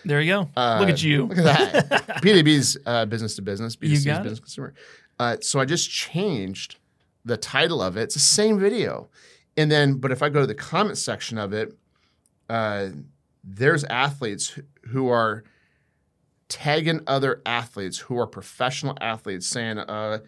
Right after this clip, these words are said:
Speaker 2: "Need this before and after camp, Ryan." Like,
Speaker 1: Sure. How ma-, how many views does it have? What metrics are on that
Speaker 2: uh,
Speaker 1: post?
Speaker 2: yep, let's take a look at the metrics.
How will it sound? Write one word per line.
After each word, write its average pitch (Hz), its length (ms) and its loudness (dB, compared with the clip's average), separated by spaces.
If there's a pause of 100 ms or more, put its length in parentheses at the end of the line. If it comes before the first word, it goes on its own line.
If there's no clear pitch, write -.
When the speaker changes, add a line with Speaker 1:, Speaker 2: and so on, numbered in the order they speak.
(540)
Speaker 2:
"Need 139 220 2
this 143 160 0
before 123 400 -6
and 117 80 -2
after 117 260 -6
camp, 104 320 -8
Ryan." 95 360 -8 (760)
Like, 120 400 -4 (220)
Speaker 1:
Sure. 139 280 -6
How 165 120 0
ma-, 175 100 -2
how 170 100 4
many 190 160 2
views 147 420 0
does 143 160 -2
it - 80 -2
have? 160 180 0
What 165 140 0
metrics 151 360 -2
are 143 80 0
on 139 140 2
that 143 160 0
Speaker 2:
uh, 113 100 -4
Speaker 1:
post? 143 480 0
Speaker 2:
yep, 113 220 -6
let's 101 120 -12
take 117 160 -6
a - 20 -12
look 113 140 -8
at 101 40 -16
the 110 60 -10
metrics. 127 640 -8